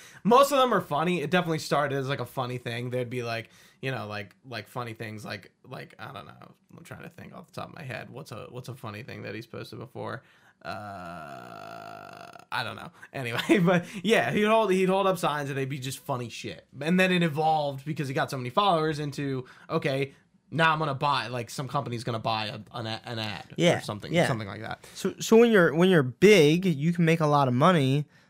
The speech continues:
Speaker 2: um, selling ad space on your videos or your, your pictures, like, on Instagram. Um, but if you're, like, a mid-level influencer like me, I have a hundred thousand subscribers, so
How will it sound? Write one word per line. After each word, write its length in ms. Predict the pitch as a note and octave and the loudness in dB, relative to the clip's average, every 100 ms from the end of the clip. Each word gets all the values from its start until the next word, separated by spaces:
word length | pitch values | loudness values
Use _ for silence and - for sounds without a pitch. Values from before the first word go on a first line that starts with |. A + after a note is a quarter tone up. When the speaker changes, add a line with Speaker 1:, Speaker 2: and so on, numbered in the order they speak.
| _ | _
Speaker 2:
um, 320 | B2+ B2+ B2 A#2 | -2 0 0 -2
selling 400 | - D3 C#3 B2 | -2 0 0 2
ad 240 | C#3+ E3 | 2 0
space 420 | - C#3+ B2+ - | -2 -2 -2 -2
on 140 | B2+ A#2+ | -4 -2
your 260 | A#2 A2+ | -4 -4
videos 580 | A2+ F3 D#3 C3+ B2+ B2 | -4 -2 0 0 -2 -4
or 60 | A#2+ | -6
your, 320 | A#2 A#2+ - | -6 -8 -10
your 180 | - A#2 | -8 -8
pictures, 840 | G#2+ - F#3 - B2+ C3 E3 - _ - | -8 -8 -8 -6 -4 -4 -6 -10 _ -8
like, 200 | A#2+ A#2 | -8 -6
on 120 | A#2+ | -6
Instagram. 680 | C#3 E3+ B2+ B2 B2 C#3+ E3+ - - _ _ | -6 -6 -6 -4 -4 -4 -6 -10 -20 _ _
Um, 420 | - B2+ B2 A#2+ A2+ | -2 0 2 -2 0
but 320 | C3+ B2+ G#2+ | 4 4 2
if 160 | C3 - | -4 -2
you're, 80 | D3+ | 0
like, 180 | C3 | 2
a 40 | A2+ | 0
mid-level 1040 | C3 D#3 F3+ F#3+ D#3 C#3 B2 B2 B2+ C3 _ _ _ - | 0 4 4 4 2 2 2 0 -2 -4 _ _ _ -6
influencer 520 | C3+ B2+ C#3 B2+ C#3 | -4 -2 -2 -2 0
like 160 | A#2+ A2+ | -2 0
me, 180 | D3+ D#3+ | 0 2
I 60 | |
have 140 | B2+ A#2 | 0 0
a 40 | |
hundred 320 | A#2+ C3 B2+ | -4 -4 -4
thousand 320 | B2+ A#2+ A#2+ A2+ | -4 -4 -4 -10
subscribers, 840 | A#2 - D3+ D3 C#3+ B2+ C3 C#3+ - _ _ | -12 -6 -2 0 0 -2 -6 -8 -12 _ _
so 540 | - - D3 C3+ C3 | -10 2 4 4 2